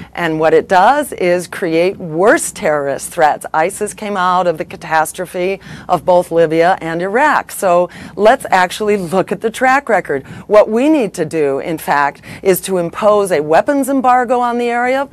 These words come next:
uh, and the U S can lead the way because we are supplying the majority of arms to all sides, in fact.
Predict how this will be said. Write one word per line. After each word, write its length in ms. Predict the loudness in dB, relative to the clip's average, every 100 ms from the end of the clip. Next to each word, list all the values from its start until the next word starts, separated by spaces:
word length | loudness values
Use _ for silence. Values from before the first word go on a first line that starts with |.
| -16 -14 -2
uh, 220 | 2 2
and 180 | 2 -2
the 100 | 0
U 160 | 2
S 180 | 4 2
can 200 | -6 -6
lead 200 | -4 -4
the 80 | -2
way 300 | 0 0 0
because 360 | -4 -6 -6 -4
we 140 | -2
are 100 | -2
supplying 540 | -2 -10 -4 -4 -4
the 80 | -6
majority 500 | -6 -4 0 0 0
of 100 | -2 -2
arms 400 | -4 -4 -6 -8
to 220 | -8 -4
all 240 | -2 -2
sides, 500 | -2 -2 0 0 -2
in 140 | -4 -4
fact. 320 | -2 -2 -6